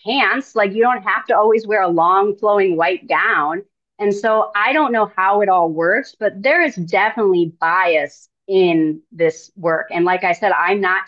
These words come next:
technically savvy enough to understand how it all comes together. And so those of you that are listening, especially women and people of color, get in on this, 'cause one, there's gonna be a lot of money in it. I mean, you'll, pe-, these skills are gonna be so needed, you're just gonna skyrocket.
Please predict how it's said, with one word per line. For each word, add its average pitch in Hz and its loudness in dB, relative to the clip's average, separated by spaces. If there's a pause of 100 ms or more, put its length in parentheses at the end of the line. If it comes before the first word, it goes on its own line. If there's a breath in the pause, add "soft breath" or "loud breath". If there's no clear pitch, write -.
technically 180 -4
savvy 165 -2
enough 214 -2
to - -12
understand 170 -4
how 160 0
it 170 0
all 156 0
comes 156 -10
together. 208 -4 (480)
And 196 -2
so 185 0 (320)
those 202 0
of 208 -2
you 196 -2
that 185 0
are 175 2
listening, 170 0
especially 175 -2
women 190 2
and 190 0
people 185 -2
of 170 -10
color, 196 0 (360)
get 240 2
in 247 2
on 170 2
this, 170 0
'cause 196 -8
one, 247 0
there's 208 2
gonna 294 0
be 254 4
a 220 2
lot 185 2
of 160 0
money 156 -2
in - -20
it. - -20 (320)
I 170 -6
mean, 170 0 (160)
you'll, 185 0 (140)
pe-, 202 -6
these 190 -6
skills 233 0
are 185 0
gonna 170 0
be 170 0
so 196 0
needed, 175 0
you're 165 -2
just 165 -18
gonna 156 -8
skyrocket. 156 -2